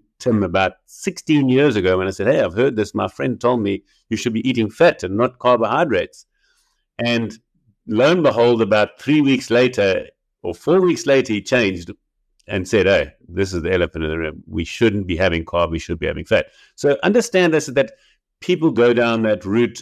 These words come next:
and, and some people, obviously, his, his, uh, his knowledge on, on nutrition is you,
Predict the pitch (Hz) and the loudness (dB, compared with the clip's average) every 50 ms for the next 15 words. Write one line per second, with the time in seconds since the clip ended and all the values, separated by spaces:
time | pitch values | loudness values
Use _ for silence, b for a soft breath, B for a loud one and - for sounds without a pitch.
0 | - - 107 107 104 107 110 107 104 - 123 120 113 127 120 107 110 110 104 98 | -6 -4 -4 -4 -2 -4 -6 -4 -2 -2 0 0 2 2 2 2 2 2 0 0
1 | b b b b b b - 107 113 107 - 117 113 101 98 107 104 95 85 92 | b b b b b b -4 -2 -2 -2 0 0 0 0 0 -2 -2 -4 -6 -8
2 | 90 92 101 101 90 85 98 95 95 92 90 90 90 90 85 90 92 90 85 85 | -4 -2 -2 -2 0 0 0 2 4 4 2 2 0 -2 -2 -2 -4 -4 -4 -2
3 | 92 104 107 107 107 98 85 - 104 104 101 110 113 107 101 98 - 107 113 110 | 0 2 4 4 2 0 -2 -6 -6 -2 -2 0 0 -2 -2 -4 -4 -2 -2 0
4 | 104 98 95 92 90 90 87 - 95 98 101 - 127 117 - - 101 95 90 82 | -2 -2 -4 -4 -8 -10 -10 -8 -6 -6 -2 0 0 -2 0 -2 -2 -2 -2 -4
5 | 78 - - _ _ _ _ _ _ _ _ _ - 101 95 95 92 90 | -6 -12 -20 _ _ _ _ _ _ _ _ _ -14 -8 -4 -4 -4 -4